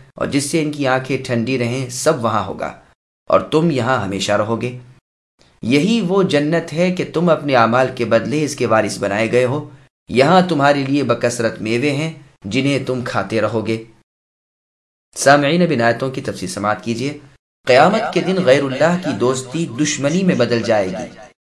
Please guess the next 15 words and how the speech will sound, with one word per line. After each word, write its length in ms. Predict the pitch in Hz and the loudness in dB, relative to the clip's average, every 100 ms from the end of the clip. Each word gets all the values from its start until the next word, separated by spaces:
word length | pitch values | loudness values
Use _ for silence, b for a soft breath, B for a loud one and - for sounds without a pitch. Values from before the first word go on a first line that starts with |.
| _ _ | _ _
اللہ 160 | - 143 | 2 4
تعالیٰ 320 | 165 226 226 | 4 2 0
فرماتے 420 | 170 160 165 165 | 2 2 2 2
ہیں 140 | 180 185 | 0 0
کہ 140 | 170 | -2
دیکھو 400 | 110 123 - 233 | 0 0 2 -2
تو 180 | - 117 | -2 -2
یہ 120 | 143 | -2
مشرک 480 | 120 120 170 190 185 | -2 -4 -4 -6 -2
قیامت 440 | 113 120 147 147 | 0 0 0 -4
کا 80 | 156 | -6
انتظار 400 | 151 117 104 107 98 | -4 -6 -4 -4 -4
کر 120 | 101 | -6
رہے 180 | 107 123 | -4 -4
ہیں 180 | 127 | -4